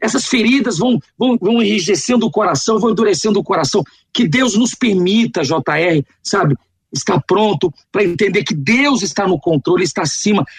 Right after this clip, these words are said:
e que ele, ele pode sim amolecer o nosso coração, lubrificar o nosso coração, fertilizar o nosso coração, pra que a gente possa continuar vivendo, prosseguindo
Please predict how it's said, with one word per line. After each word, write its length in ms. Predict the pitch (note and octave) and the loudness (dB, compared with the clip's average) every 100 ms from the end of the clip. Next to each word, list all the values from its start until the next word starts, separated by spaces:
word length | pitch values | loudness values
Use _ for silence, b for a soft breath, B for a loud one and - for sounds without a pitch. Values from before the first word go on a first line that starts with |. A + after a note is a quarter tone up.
| B | B
e 80 | F#3+ | -6
que 140 | C#3+ B3+ | -2 0
ele, 160 | B3 - | 0 2
ele 260 | C#4 C#4+ | 2 2
pode 400 | E3+ B3 A3+ E3 | 0 0 0 -2
sim 320 | D#3+ - G#3+ D#3 b | -6 0 0 0 b
amolecer 460 | - G3 G#3 F3 G#3 | -4 0 0 0 -2
o 60 | G3 | -2
nosso 160 | C#3+ | -2
coração, 440 | - E3+ C#3+ - F#3+ | -2 -2 -2 0 2
lubrificar 560 | F#3+ F#3+ E3+ E3 - | 2 0 -2 -2 0
o 60 | F3 | 0
nosso 180 | E3 - | -2 -2
coração, 480 | F3 C3 - E3+ - B | -2 -2 -2 -2 -2 B
fertilizar 500 | - A3 - F#3+ D#3 | -2 0 2 0 0
o 60 | G3 | 0
nosso 160 | E3+ - | -2 -2
coração, 480 | F3 C3+ - F3 C#3+ b _ | 0 0 0 -2 -2 b _
pra 120 | - | -4
que 60 | E3 | -2
a 20 | |
gente 160 | E3 - | -2 -2
possa 260 | - D3+ D#3 | -4 -2 -2
continuar 420 | F3+ C#3+ E3 E3 | -2 0 0 2
vivendo, 600 | D#3 B2 C3+ E3 D#3 C3+ _ _ _ | 0 0 0 0 0 -2 _ _ _
prosseguindo 680 | G3 - F#3 B2+ E3 E3+ | -2 0 0 2 0 0